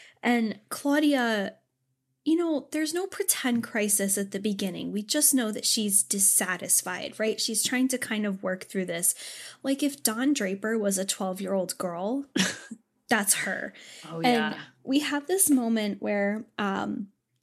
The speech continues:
Speaker 1: she's trying to play hardball and she takes this really intense bath at Basil's house. And then Jamie basically lets it slip what they've been up to. Like, Jamie is so me. He's like,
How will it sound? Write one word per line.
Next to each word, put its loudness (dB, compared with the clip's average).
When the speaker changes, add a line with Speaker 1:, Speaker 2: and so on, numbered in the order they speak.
Speaker 1:
she's 6
trying 8
to 8
play 2
hardball 2
and 0
she 0
takes 0
this 2
really 2
intense 2
bath -4
at 0
Basil's 2
house. 4
And 0
then 0
Jamie 4
basically 4
lets 0
it 0
slip 4
what 0
they've 2
been -4
up -4
to. 0
Like, -8
Jamie 4
is 4
so 6
me. -2
He's 2
like, -2